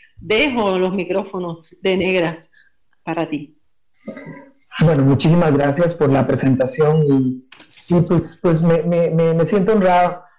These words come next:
Speaker 2: de escuchar que, que diga que se siente rotundamente negras con mi presencia, la verdad, porque eso es un poquito lo que, lo que una pretende con el trabajo que una hace.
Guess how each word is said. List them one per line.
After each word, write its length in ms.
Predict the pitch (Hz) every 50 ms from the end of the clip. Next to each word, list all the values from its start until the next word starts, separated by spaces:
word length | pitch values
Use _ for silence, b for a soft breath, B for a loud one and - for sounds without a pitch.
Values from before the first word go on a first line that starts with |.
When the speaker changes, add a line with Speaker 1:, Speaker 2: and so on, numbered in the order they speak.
| B B B _ _ -
Speaker 2:
de 140 | 180 175
escuchar 680 | 170 - - - 165 165 - 185 175 165 175 - - _ _ _ - -
que, 300 | - 165 160 156 156 151 151
que 140 | - 160 156
diga 260 | 160 165 156 170 156 - - - - -
que 80 | 180 160
se 100 | 165 160
siente 240 | 180 185 180 208
rotundamente 600 | 185 185 185 185 214 214 226 220 226 220 214 233 226
negras 440 | 226 233 247 269 214 165 156 - -
con 140 | 175 165
mi 100 | 170 165
presencia, 460 | 160 165 175 165 - 269 269 - 220 180
la 80 | 165
verdad, 200 | 165 160 156 180 190
porque 220 | - 202 - - 190
eso 140 | 180 - 190
es 100 | - 196
un 100 | 185 -
poquito 520 | 190 - - 175 160 - 175 175 175 175 b b b b b b b b b
lo 400 | 156 160 160 160 165 165 160 160
que, 240 | - - 160 151 156
lo 140 | 156 170 165
que 100 | 170 180
una 260 | 190 208 220 220 214
pretende 540 | 208 185 170 - 185 180 180 170 160 156 151
con 140 | 147 147 151
el 140 | 147 -
trabajo 360 | - 147 143 147 151 156 156 151
que 120 | - 151
una 320 | 147 147 147 143 139 139
hace. 240 | 139 139 - - _